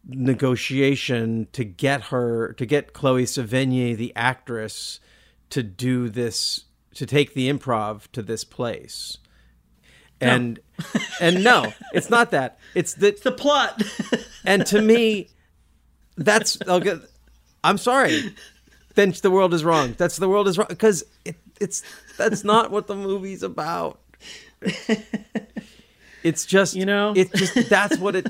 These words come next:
Speaker 2: <laughs>
Speaker 1: takes to, like, I don't, it's, it's such a, it's such an odd thing, especially, you know, I'm, I'm glad that Roger Ebert finally came around on the film, because I feel like Brown, the Brown Bunny is,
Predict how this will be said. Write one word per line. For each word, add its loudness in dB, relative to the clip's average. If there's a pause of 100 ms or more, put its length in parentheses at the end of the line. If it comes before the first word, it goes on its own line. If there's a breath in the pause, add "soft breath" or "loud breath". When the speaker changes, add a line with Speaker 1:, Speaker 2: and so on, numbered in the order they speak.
Speaker 2:
<laughs> -12
Speaker 1:
takes -8
to, -8
like, -2 (960 soft breath)
I -2
don't, 0
it's, -4
it's -2
such 0
a, 2 (360)
it's -2
such 4
an 0
odd 2
thing, 0
especially, -2
you -4
know, 4
I'm, 0
I'm 0
glad 0
that 0
Roger 2
Ebert 0
finally -2
came -4
around -4
on -2
the -6
film, -4
because 0
I 4
feel 0
like 0
Brown, -2
the -6
Brown 0
Bunny 0
is, 2